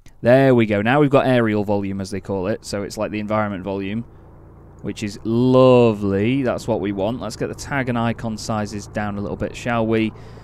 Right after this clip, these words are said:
Sort that screen out and that as well. And yes, now we're gonna be back into normal surroundings here. That was not a game issue. That was me changing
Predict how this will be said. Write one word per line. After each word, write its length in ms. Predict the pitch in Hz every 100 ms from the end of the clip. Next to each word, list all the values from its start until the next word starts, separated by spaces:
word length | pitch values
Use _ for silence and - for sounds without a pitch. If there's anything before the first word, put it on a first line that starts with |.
| - - - - - - -
Sort 300 | - 127 117
that 180 | 107 117
screen 360 | - 120 107 107
out 180 | 107 82
and 140 | 101
that 160 | 101 -
as 160 | 101
well. 420 | 110 113 110 110
And 960 | - 120 120 120 120 120 117 117 117 117
yes, 600 | 113 170 - - - -
now 180 | 147 160
we're 100 | 165
gonna 180 | 147 139
be 120 | 127
back 300 | 127 123 -
into 480 | 127 117 123 120 113 - -
normal 280 | 143 143 131
surroundings 560 | - 135 123 107 95
here. 180 | 107 101
That 160 | 131 135
was 160 | 131
not 160 | 143 117
a 40 |
game 260 | 123 120 110
issue. 280 | 104 110 104
That 120 | -
was 160 | 104
me 220 | 117 107 104
changing 560 | - 107 104 98 98